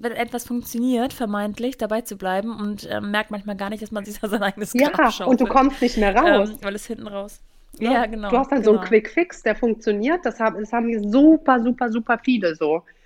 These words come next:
Speaker 2: Und dann kommst du, kriegst du
Speaker 1: Ja.
Speaker 2: aber den Dreh dann nicht mehr raus, weil du weißt ja, dass es funktioniert. Und für den Moment, wenn es an der Schla-, Flasche einschläft, für den Moment ist das ja super, weil du weißt zuverlässig,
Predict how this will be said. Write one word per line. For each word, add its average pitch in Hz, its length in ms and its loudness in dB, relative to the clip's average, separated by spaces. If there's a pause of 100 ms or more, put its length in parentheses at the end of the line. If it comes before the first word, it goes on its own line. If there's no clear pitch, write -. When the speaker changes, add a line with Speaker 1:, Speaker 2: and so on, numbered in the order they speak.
(300)
Speaker 2:
Und 233 180 6
dann 220 200 6
kommst 294 300 4
du, 254 140 10
kriegst - 260 2
du 254 40 8
Speaker 1:
Ja. 226 80 4
Speaker 2:
aber 233 120 6
den 233 240 4 (220)
Dreh 285 240 6
dann 190 160 8
nicht 190 180 0
mehr 190 100 2
raus, 190 220 4
weil 196 120 4
du 196 80 2
weißt 294 280 4
ja, 196 80 -4
dass 165 160 2
es 175 120 -14
funktioniert. 180 520 -2
Und 170 100 -6
für 208 100 2
den 185 120 2
Moment, 269 600 2 (100)
wenn 202 160 4
es 196 80 -6
an 185 120 2
der 185 100 0
Schla-, - 220 -2 (180)
Flasche 220 300 0
einschläft, 196 500 0
für 190 60 -2
den 185 100 0
Moment 208 260 0
ist - 160 -14
das 175 140 0
ja 175 100 0
super, 202 360 2
weil 160 100 4
du 160 100 0
weißt 170 300 4
zuverlässig, 190 760 4